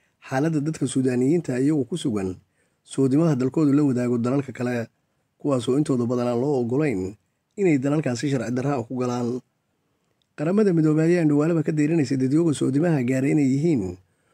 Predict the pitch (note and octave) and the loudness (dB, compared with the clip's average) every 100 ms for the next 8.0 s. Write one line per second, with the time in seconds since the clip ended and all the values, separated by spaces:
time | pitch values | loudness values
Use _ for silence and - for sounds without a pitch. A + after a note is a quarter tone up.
0 | _ _ - C#3 D3 C#3 D3 C3 B2 B2+ | _ _ -2 0 2 2 0 0 -2 0
1 | C#3 B2+ A#2+ B2+ B2 B2+ _ _ _ _ | 0 2 0 0 0 -4 _ _ _ _
2 | - C#3+ D3 C3 D3 C3+ B2+ C3+ B2+ B2 | -8 -4 0 0 0 0 0 0 0 0
3 | A#2+ A#2 C#3 C#3 B2+ B2+ A2+ A2+ A#2+ A#2+ | 0 -2 -2 -4 -2 -2 0 0 0 -4
4 | - _ _ _ _ _ _ _ _ _ | -8 _ _ _ _ _ _ _ _ _
5 | - G#2+ C3 C3 A#2+ B2 A#2+ C3 C3 - | -6 0 2 2 2 2 2 0 -2 -4
6 | C3 A#2 A#2 A2+ A2+ B2 C#3 B2 C3 C3+ | -4 -2 -4 -2 0 0 0 -2 0 -2
7 | C#3 C#3 C3 C#3+ A#2 G#2 G2 - F2+ D#2+ | 0 0 0 0 -2 -2 -4 -6 -8 -8